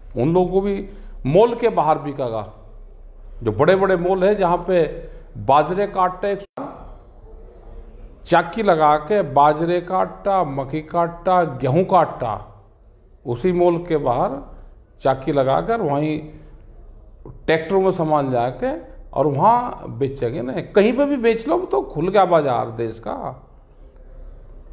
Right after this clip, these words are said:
अरे, क्यों देश की जनता का बेवकूफ़ बना रहे?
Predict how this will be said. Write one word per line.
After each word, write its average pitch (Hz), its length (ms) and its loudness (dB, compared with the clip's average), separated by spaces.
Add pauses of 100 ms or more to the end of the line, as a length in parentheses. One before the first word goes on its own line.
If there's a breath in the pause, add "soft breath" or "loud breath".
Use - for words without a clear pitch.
(880)
अरे, 180 280 4
क्यों 180 640 0 (600)
देश 170 280 2
की 175 120 -4
जनता 151 340 2
का 160 140 4
बेवकूफ़ 151 480 0
बना 131 280 -2
रहे? 117 180 -6